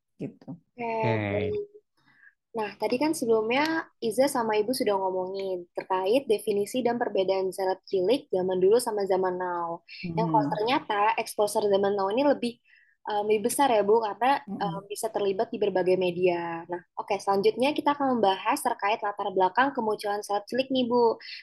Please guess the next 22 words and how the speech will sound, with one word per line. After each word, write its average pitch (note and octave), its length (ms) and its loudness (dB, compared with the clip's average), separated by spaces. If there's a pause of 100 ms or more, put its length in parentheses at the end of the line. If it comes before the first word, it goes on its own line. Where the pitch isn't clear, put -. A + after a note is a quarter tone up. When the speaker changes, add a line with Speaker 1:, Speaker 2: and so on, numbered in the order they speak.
(120)
Speaker 2:
Bagaimana G#3 720 4
sejarah G3+ 480 2
awal G3+ 240 2
mulanya G3+ 400 0
seleb A3 240 0 (320)
cilik G#3+ 320 -2
ini A#3+ 240 -4
bisa A#3 240 -4
muncul B3 400 -2
di G#3 80 0
media F#3+ 320 -2
massa? F3 480 -8 (1200)
Speaker 1:
Kalau G#3 480 2
dulu, F#3 400 4
nah E3 80 2
ini A3 240 2
mungkin A#3 160 0
bisa F3+ 160 -2
jadi D3+ 240 -4
perbedaannya C#3 720 -2
juga D3+ 240 -2
ya. B2 160 -6